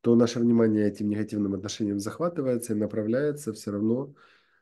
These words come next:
вот на то, что мы не хотим. Вот, и на разные паразитарные, в том числе, формы п-, проявления, программы там в нашем сознании. Вот, поэтому, ну, это как часть квеста, я вот так вот воспринимаю. Там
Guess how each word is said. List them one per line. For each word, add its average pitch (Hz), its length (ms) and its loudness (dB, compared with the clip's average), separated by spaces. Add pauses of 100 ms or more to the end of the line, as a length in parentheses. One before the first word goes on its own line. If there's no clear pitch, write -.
(160)
вот 101 320 -2
на 101 420 2
то, 127 160 -4
что 113 180 -4
мы 104 140 2
не 104 80 0
хотим. 85 520 -8 (240)
Вот, 87 280 -6
и 160 60 2
на 151 160 2
разные 117 300 2
паразитарные, 101 760 -2
в 92 60 -16
том 95 180 -6
числе, 92 240 -8
формы 92 420 -6
п-, - 180 -14
проявления, 92 720 -2
программы 92 600 -4
там 82 160 -12
в 82 40 -10
нашем 80 320 -10
сознании. 82 580 -12 (600)
Вот, 90 180 -4
поэтому, 139 440 4
ну, 135 160 6
это 147 180 2
как - 180 -6
часть 120 260 0
квеста, 90 420 -4
я 90 160 -2
вот 92 380 -8
так 87 200 -2
вот 78 140 -12
воспринимаю. 87 520 -10
Там 131 240 2